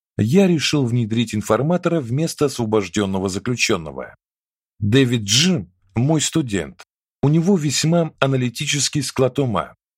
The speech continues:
и это пойдёт нам на пользу. Его большая густая борода и небрежный внешний вид быстро убедят заключённых,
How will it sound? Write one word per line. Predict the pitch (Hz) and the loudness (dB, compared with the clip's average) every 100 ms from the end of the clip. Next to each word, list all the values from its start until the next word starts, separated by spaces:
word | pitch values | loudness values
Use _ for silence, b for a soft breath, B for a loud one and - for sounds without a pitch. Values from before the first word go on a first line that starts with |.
| _ | _
и | - 135 131 - | 0 2 2 2
это | 202 202 180 | 2 2 0
пойдёт | 165 131 98 107 104 | 2 0 2 -2 0
нам | 95 101 | -2 0
на | 110 | 0
пользу. | 104 78 67 65 - _ _ _ | -2 -4 -8 -12 -14 _ _ _
Его | - 101 165 175 185 | -2 2 2 2 2
большая | 170 135 - 160 143 | 2 2 2 4 2
густая | 120 120 - 131 117 | 0 -2 2 2 2
борода | 117 120 107 117 110 98 _ _ - | 2 2 2 2 2 -2 _ _ 0
и | |
небрежный | 127 127 110 117 110 87 104 | 2 2 2 2 2 0 -2
внешний | 95 110 104 - 120 | -2 -2 -2 -2 -2
вид | 160 175 _ _ _ _ 117 | -2 -2 _ _ _ _ -2
быстро | 120 156 135 - 107 | 2 4 2 0 0
убедят | 104 104 113 92 | 0 0 0 0
заключённых, | 104 113 117 - 185 135 92 82 | -2 -2 -2 0 0 0 -2 -4